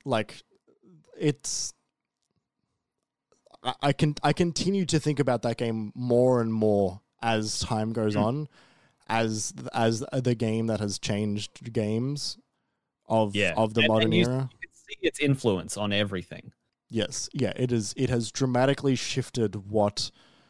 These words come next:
Speaker 1: it means to be an open world game, and also just to be, like, an adventure game in a lot of ways. Um,
Speaker 2: Mm-hmm.
Speaker 1: the, the amount of, um, the amount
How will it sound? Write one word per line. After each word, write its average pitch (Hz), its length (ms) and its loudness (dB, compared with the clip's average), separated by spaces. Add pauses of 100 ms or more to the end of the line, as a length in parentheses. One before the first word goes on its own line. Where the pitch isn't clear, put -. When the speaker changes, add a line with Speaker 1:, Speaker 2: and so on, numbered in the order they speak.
(640)
Speaker 1:
it 151 180 -2
means 107 460 -2
to - 220 -4
be 104 120 0
an 104 80 0
open 101 260 -2
world 98 220 -2
game, 107 300 -4
and 135 100 -2
also 170 200 2
just 180 180 -2
to 156 60 0
be, 127 180 2
like, 107 280 -2 (100)
an 113 100 -4
adventure 101 400 -4
game 101 320 -4
in 110 80 -4
a 95 80 -2
lot 92 140 -2
of 90 120 -4
ways. 92 440 -4 (120)
Um, 101 380 2 (160)
Speaker 2:
Mm-hmm. 117 240 2
Speaker 1:
the, 143 240 -2
the 143 180 4
amount 135 380 2
of, 127 400 0 (560)
um, 104 560 0 (1400)
the 143 600 2
amount 139 760 0